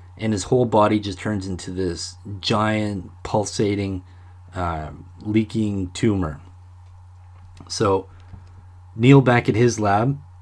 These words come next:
uh, has gone to retrieve the formula. He finds that it's missing. Not only is the growth hormone missing, but his rat Louise is as well.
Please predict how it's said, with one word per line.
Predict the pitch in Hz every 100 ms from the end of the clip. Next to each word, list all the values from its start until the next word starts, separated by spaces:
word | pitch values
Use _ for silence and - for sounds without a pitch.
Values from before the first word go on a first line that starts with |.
| - -
uh, | 101 104
has | 101 90
gone | 107 101
to | -
retrieve | 104 92 110 101 92
the |
formula. | - 120 123 131 139
He | -
finds | 92 113 104 98
that | 95
it's | 92 -
missing. | 123 123 151 147 - - - - - - -
Not | 110 135
only | 156 143
is | 135 117
the | 107
growth | 120 139
hormone | 139 120 110 98
missing, | 95 - 95 90 - - - -
but | 101 87
his | 98 90
rat | 104 107 104
Louise | 98 101 98
is | 92 87
as | 82
well. | 90 90 85